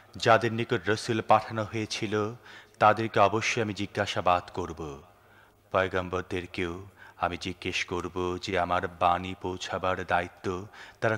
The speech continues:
কতটুকু পালন করেছেন এবং তারা এর কতটুকু সাড়া পেয়েছেন। তারপর আমি পূর্ণ জ্ঞানের ভিত্তিতে গোটা কাহিনী তাদের সামনে পেশ করব।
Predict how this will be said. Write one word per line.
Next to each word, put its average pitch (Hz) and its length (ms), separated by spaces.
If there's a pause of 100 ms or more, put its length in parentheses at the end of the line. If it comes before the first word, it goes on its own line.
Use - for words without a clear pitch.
কতটুকু 117 500
পালন 98 400
করেছেন 78 600 (760)
এবং 127 200
তারা 139 360
এর 131 300
কতটুকু 135 480
সাড়া 113 400
পেয়েছেন। 78 680 (760)
তারপর 95 560
আমি 95 300
পূর্ণ 98 320
জ্ঞানের 98 520
ভিত্তিতে 101 680 (380)
গোটা 104 300
কাহিনী 101 500
তাদের 101 340
সামনে 98 400 (120)
পেশ 107 300
করব। 76 560